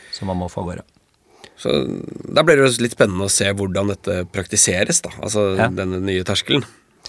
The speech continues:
Speaker 1: Det blir, eh, spennende å se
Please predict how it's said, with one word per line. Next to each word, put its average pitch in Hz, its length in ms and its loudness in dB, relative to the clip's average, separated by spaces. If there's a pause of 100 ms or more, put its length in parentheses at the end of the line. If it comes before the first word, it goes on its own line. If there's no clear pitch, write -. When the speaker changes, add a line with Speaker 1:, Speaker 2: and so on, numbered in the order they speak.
(320)
Speaker 1:
Det 127 140 0
blir, 127 260 6
eh, 113 920 6 (280)
spennende 107 400 2
å 131 60 0
se - 100 0